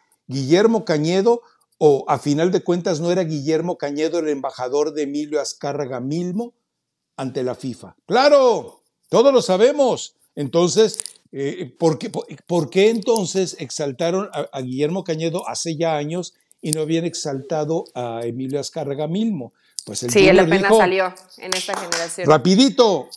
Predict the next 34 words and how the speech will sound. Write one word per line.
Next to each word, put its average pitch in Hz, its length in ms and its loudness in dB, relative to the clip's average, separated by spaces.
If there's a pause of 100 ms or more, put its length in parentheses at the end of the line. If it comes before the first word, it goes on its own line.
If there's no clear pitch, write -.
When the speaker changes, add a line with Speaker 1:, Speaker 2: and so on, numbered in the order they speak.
(140)
Speaker 1:
pones 226 320 2
a 202 80 2
mi 196 120 -2
jefe 202 320 0
ahí". 180 340 -2 (340)
Y 139 80 -10
lo 160 100 -2
Speaker 2:
Pero, 170 60 -8
Speaker 1:
pusieron. 359 300 2
Speaker 2:
Rafa 285 380 2
Speaker 1:
Sí, 196 100 4 (280)
al 175 140 4
ratito 214 380 2
ponen 262 300 2
a 208 120 2
Paula, 220 720 2 (800)
la, 147 160 -2
la 185 120 -4
Speaker 2:
Y 190 80 -4
Speaker 1:
que 302 40 0
Speaker 2:
muy 277 60 2
fa- 311 60 4
Speaker 1:
contestaba 226 360 2
el 220 80 4
Speaker 2:
eh, - 20 -8
Speaker 1:
teléfono 214 460 2
con 175 160 -6
Jacobo. 214 600 2 (340)
Speaker 2:
<laughs> 508 520 -2
y 269 60 4
muy, 302 340 6
y 285 100 0
muy 330 180 4
fácil. 349 520 0